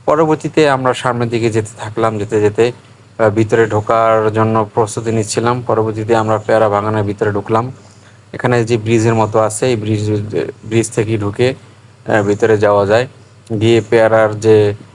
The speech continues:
গাছে যে পেয়ারাগুলো আছে, পেয়ারাগুলো দেখতে পাচ্ছি আমরা চারিদিকে, কিন্তু পেয়ারা ছোট ছোট, বড় পেয়ারা বেশি একটা দেখতে পাচ্ছি না, কেননা এখানে ভিতরে ঢুকে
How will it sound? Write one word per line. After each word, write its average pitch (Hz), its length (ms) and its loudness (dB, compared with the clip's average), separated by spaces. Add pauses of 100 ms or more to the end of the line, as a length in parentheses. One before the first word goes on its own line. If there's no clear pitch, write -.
(1300)
গাছে 110 240 -2
যে 120 100 0
পেয়ারাগুলো 120 520 2
আছে, 117 240 -2
পেয়ারাগুলো 107 480 2
দেখতে 107 280 0
পাচ্ছি 107 340 -2
আমরা 104 240 0
চারিদিকে, 107 560 0
কিন্তু 143 400 0 (420)
পেয়ারা 160 200 2
ছোট 143 220 -4
ছোট, 131 260 -2 (640)
বড় 117 180 2
পেয়ারা 123 260 2
বেশি 120 240 -4
একটা 120 180 0
দেখতে 120 280 -2
পাচ্ছি 123 260 -2
না, 165 80 -2
কেননা 139 280 -2
এখানে 120 240 -2
ভিতরে 113 320 0
ঢুকে 110 360 0